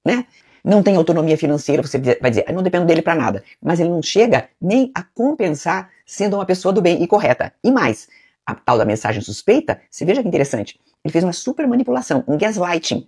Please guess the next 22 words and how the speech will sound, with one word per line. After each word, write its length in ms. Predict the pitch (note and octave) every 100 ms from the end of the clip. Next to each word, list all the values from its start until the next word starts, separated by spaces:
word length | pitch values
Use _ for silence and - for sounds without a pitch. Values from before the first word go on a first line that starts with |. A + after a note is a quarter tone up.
| -
não 100 | A#2+
é 60 | B2+
verdade? 460 | B2 D3 D3+ - _ _ _ _
Para 260 | B2+ B2 B2
que 160 | C#3
você 460 | C3+ D3 D#3 G#3+ - _ _
pense 360 | D#3+ D#3 - - _ _
que 100 | F#3
você 380 | F#3+ - E3 -
é 80 | D#3+
a 60 |
pessoa 240 | D#3 - E3
errada. 340 | E3 - - _ - -
Como 160 | - B3
você 220 | C4+ B3+
está 280 | B3+ - A2
nesse 240 | B2 B2 B2
ciclo, 540 | - G#3 A3 G2+ - _
você 180 | A2+ -
fez 160 | A#2 G#2+
muito 300 | B2+ G#3+ G3+
bem 240 | D#3